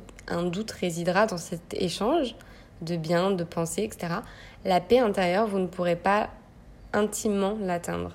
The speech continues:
C'est impossible. Au fond de vous, il y aura toujours quelque chose qui fera que vous ne sentez, vous vous sentez pas aligné avec vous-même. Et dans notre pratique physique sur notre tapis, Asteya et l'honnêteté, ça, ça,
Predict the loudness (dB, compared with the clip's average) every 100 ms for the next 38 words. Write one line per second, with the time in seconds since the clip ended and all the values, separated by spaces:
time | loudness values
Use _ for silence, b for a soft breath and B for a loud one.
0 | -8 -2 0 0 -2 -4 -4 -4 -4 0
1 | 2 2 2 2 2 -2 -4 -4 -4 -4
2 | -2 0 0 0 -4 B B B -8 -6
3 | -6 0 0 0 -2 -2 0 0 0 -4
4 | -4 -6 -8 -20 -18 -12 -8 -8 -4 -2
5 | -2 2 2 2 0 0 2 0 -2 -4
6 | -4 -6 -8 -18 -20 -20 -20 B B B
7 | B B B B 0 4 4 4 2 0
8 | 0 0 0 0 -6 -6 -6 -4 -2 -4
9 | -2 -2 -2 -6 -2 0 0 0 2 2
10 | 2 0 -2 -2 -4 -2 2 2 2 -2
11 | -8 -18 -6 -2 0 0 -2 0 0 0
12 | -4 -2